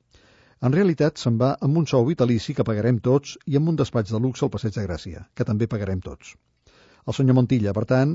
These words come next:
se'n va, sí, però amb la vida solucionada per sempre. Ara caldrà veure què farà Joan Puigcercós i la cúpula d'Esquerra, els culpables de l'esfondrament del partit. Marxaran pel seu compte, per una simple qüestió d'ètica,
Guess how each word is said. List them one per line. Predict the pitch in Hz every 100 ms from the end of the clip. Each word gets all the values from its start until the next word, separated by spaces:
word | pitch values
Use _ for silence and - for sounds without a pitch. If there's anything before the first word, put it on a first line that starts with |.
| -
se'n | - 156
va, | 120 80 -
sí, | - 131 92 - _
però | - 120
amb | 110
la | 113
vida | 120 113
solucionada | 120 113 120 113 107
per | 107
sempre. | 98 82 71 - _ _ _ _ _ _ _
Ara | 143
caldrà | 151 180 180
veure | 165 165 180
què | 151
farà | 131 123 127
Joan | 120 110
Puigcercós | 113 120 - 131
i | 131
la | 131
cúpula | 131 117 110
d'Esquerra, | 98 - 151 117 82 73 -
els | 120 -
culpables | 120 107 120 143 135
de |
l'esfondrament | 135 - 117 98 104 98
del | 95
partit. | 107 120 101 - _ _ _ _ _ _
Marxaran | - 120 107 123 131
pel | 117 113
seu | 120
compte, | 139 135 170 226 226
per | 117 107
una | 110
simple | 131 113 117 113
qüestió | - 110 123 107
d'ètica, | 107 117 143 175 214